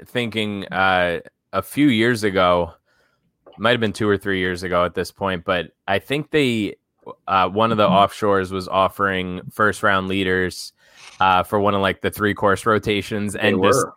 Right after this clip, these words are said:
Speaker 1: just had no, <laughs> no
Speaker 2: Capitalized
Speaker 1: idea.
Speaker 2: on that. Yeah.
Speaker 1: No
Speaker 2: That was
Speaker 1: idea that it was, uh, that, that, that was not smart. <laughs>
Speaker 2: They did it for Torrey Pines, I know for a fact. I hit Rahm.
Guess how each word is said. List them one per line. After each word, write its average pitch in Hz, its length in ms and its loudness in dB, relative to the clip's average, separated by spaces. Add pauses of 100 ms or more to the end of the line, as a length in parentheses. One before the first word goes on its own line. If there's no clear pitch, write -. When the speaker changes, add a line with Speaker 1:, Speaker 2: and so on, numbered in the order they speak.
(140)
Speaker 1:
just 127 220 -2
had 117 200 2
no, 113 440 4 (100)
<laughs> - 100 -20
no 208 140 -8
Speaker 2:
Capitalized 147 480 4
Speaker 1:
idea. 113 240 -2
Speaker 2:
on 82 140 -8
that. 98 400 -4
Yeah. 95 300 -4 (260)
Speaker 1:
No 120 140 2
Speaker 2:
That 117 100 6
was 110 120 4
Speaker 1:
idea 101 280 -2
that 101 300 -2
it 113 120 -6
was, 120 240 -10
uh, 131 260 -4
that, 135 300 -4
that, 135 280 -2
that 127 140 -2
was 127 280 -6
not 127 300 0
smart. 135 380 -2
<laughs> - 60 -4 (580)
Speaker 2:
They 117 100 0
did 131 180 6
it 151 100 2
for 120 680 4
Torrey 120 420 0
Pines, 110 560 0
I 92 120 -4
know 90 200 -8
for 95 160 -6
a 85 40 -8
fact. 90 520 -2
I 95 80 -6
hit 117 200 2
Rahm. 87 560 2